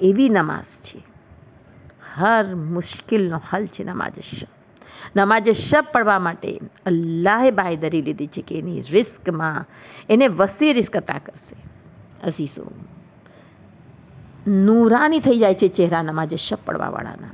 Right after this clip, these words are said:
મજમુઆમાં હાજી નાજી સાહેબના તકરીબન પચીસ ફાયદા નમાજ શબના લખેલા છે. ખેર, આપણે વાત આગળ વધારીએ. ઇબ્ન અબ્બાસ બયાન કરે છે કે એક રાતે હું મસ્જિદે નબીમાં ગયો તાકે હું નમાજ શબ પડું.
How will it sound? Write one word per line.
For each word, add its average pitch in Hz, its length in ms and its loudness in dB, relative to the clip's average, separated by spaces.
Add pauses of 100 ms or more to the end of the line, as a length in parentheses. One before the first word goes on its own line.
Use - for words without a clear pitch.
(1500)
મજમુઆમાં 170 920 0 (380)
હાજી 165 260 -2
નાજી 156 240 -4
સાહેબના 156 560 -6
તકરીબન 170 600 -2
પચીસ 277 460 -2 (100)
ફાયદા 175 300 2
નમાજ 156 300 -4
શબના - 380 -10
લખેલા - 380 -18
છે. - 200 -20
ખેર, 180 220 0
આપણે 151 220 -2
વાત 147 240 -2
આગળ 165 240 -4
વધારીએ. - 400 -8 (240)
ઇબ્ન 175 200 0
અબ્બાસ 180 320 -2 (100)
બયાન 151 240 -2
કરે - 200 -14
છે - 200 -12
કે - 140 -8
એક - 100 -14
રાતે - 360 -10 (1120)
હું 269 80 4
મસ્જિદે 269 360 2
નબીમાં 202 580 2
ગયો - 320 -10 (260)
તાકે 185 200 -2
હું 170 100 2
નમાજ 160 280 -2
શબ - 240 -8
પડું. - 360 -18